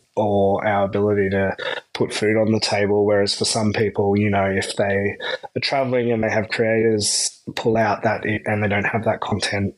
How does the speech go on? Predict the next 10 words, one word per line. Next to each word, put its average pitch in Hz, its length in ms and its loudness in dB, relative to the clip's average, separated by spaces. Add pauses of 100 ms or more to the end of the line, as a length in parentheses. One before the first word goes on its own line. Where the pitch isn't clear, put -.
(160)
that 101 300 -4
can, 104 460 -2
you 120 120 2
know, 107 140 2
lead 101 360 0
to 101 260 -2
consequences 120 760 -2
for 127 140 -2
them. 143 380 2 (840)
Um, 123 420 0